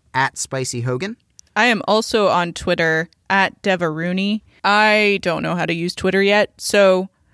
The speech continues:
Speaker 2: go ahead, s-, send me something. But if you've got other ways of contacting me, that might be better for right now. <laughs>
Speaker 1: We might even be kinda hard to find because neither of us have a strong follower base whatsoever.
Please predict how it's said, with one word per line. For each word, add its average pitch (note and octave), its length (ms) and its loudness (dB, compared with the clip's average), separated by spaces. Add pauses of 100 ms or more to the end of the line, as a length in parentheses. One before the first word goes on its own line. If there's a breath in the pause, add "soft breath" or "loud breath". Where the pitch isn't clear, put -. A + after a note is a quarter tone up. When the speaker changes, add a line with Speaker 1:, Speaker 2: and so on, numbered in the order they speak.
Speaker 2:
go C#4+ 180 4
ahead, G#3 320 2
s-, - 240 -18
send G3 240 0
me G#3 100 -2
something. A#3 560 -2
But G3 220 2
if G3+ 180 -2
you've A#3 240 -2
got G#3 380 2
other F#3+ 260 2
ways F3+ 300 2
of F#3 140 -4
contacting F3+ 580 -2
me, F3+ 140 -4
that E3 200 0
might E3+ 160 -4
be D#3 120 -6
better E3 260 0
for F3 160 -6
right F3 200 0
now. C#4 320 0
<laughs> - 60 -18 (580 loud breath)
Speaker 1:
We F#3 100 -2
might D4+ 180 0
even D4+ 220 0
be F3+ 80 -4
kinda G3 320 -2
hard E3 260 -2
to C3 60 -8
find E3 360 -2
because C3+ 240 -6
neither E3+ 460 -2
of A#2 80 -6
us C#3 200 -6
have C3 200 -2
a G#2+ 320 -6
strong C3+ 540 -6 (220)
follower C3+ 440 -4
base A2+ 460 -6 (160)
whatsoever. A#2+ 880 -6